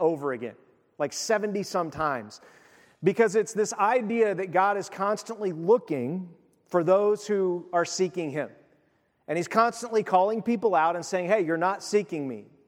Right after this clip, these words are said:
They are seeking me." So the Lord isn't like a deist. He's not off and kinda his hands off in the world. God is actively participating,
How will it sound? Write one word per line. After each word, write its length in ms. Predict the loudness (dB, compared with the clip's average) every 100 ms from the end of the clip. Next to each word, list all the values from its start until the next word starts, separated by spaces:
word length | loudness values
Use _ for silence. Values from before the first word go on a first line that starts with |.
| -18
They 380 | -12 2 4
are 220 | 4 2 0
seeking 480 | -4 -4 -4 -10
me." 140 | -10 -16
So 180 | -4 0
the 100 | 2
Lord 300 | 4 4 4
isn't 320 | 2 0 0
like 300 | 2 2 -2 -16 -20 _ _ _ -2
a 80 |
deist. 640 | 0 0 2 0 -4 -10 -4
He's 220 | -2 2
not 200 | 2 2 2
off 480 | 2 4 0 -4 -6
and 140 | -2
kinda 340 | 0 0 0 -2
his 160 | -6
hands 460 | -6 -4 -2 -2 -4 0
off 300 | 2 2 -2
in 80 |
the 80 | -2
world. 380 | 0 0 0 0
God 200 | 2 2
is 140 | -2 -8 -4
actively 580 | 0 0 0 -6 -2 -4
participating, 1040 | -4 -6 0 -2 0 -4 -2 0 0 -2